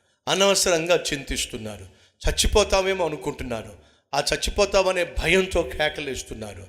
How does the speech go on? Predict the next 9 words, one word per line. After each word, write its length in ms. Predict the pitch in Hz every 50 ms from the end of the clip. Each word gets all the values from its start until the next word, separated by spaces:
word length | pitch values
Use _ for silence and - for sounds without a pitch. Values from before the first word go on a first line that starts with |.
| _ _ _ _ _ _ _ _ _ _ _ _ _
అలా 320 | - 113 110 110 107 104 101 -
భయంతో 400 | 127 139 147 151 151 147 - 156
ఉన్న 180 | 139 139 139 139
వారికి 400 | 139 127 131 127 120 113 - 120
యేసయ్య 400 | 127 123 - 147 127 120 120 113
ఎలా 200 | 113 117 135 143
జవాబిచ్చాడు? 800 | 143 135 143 143 147 143 143 143 143 - - 151 147 170 185 190 - _ _ _ _ _ _ _ _ -
వెంటనే 720 | 110 110 120 123 135 139 143 143 147 - - 151 139 143 143
జవాబిచ్చాడు. 880 | 127 117 127 113 113 113 104 104 98 95 - - - 95 92 92 90 -